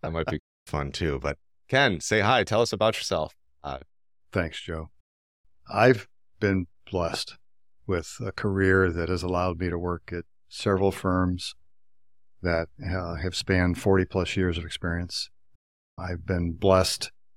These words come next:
Speaker 2: to work with some amazing people and given the opportunity to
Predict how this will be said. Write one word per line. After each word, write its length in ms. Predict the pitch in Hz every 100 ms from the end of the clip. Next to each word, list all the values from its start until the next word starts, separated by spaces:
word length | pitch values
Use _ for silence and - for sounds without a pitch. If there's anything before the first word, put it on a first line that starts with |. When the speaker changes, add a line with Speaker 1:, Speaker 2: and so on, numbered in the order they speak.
| - -
Speaker 2:
to 80 |
work 240 | 95 95 107
with 100 | 98
some 340 | 98 90 98 -
amazing 540 | 95 87 90 85 82
people 340 | - 82 127 - - - - - - - - - -
and 460 | 101 95 98 95 - - - - - _ _ _ _ _ _ _
given 220 | 123 123 117
the 120 | 104
opportunity 760 | 104 - 95 107 101 95 95
to 440 | 90 - 92 90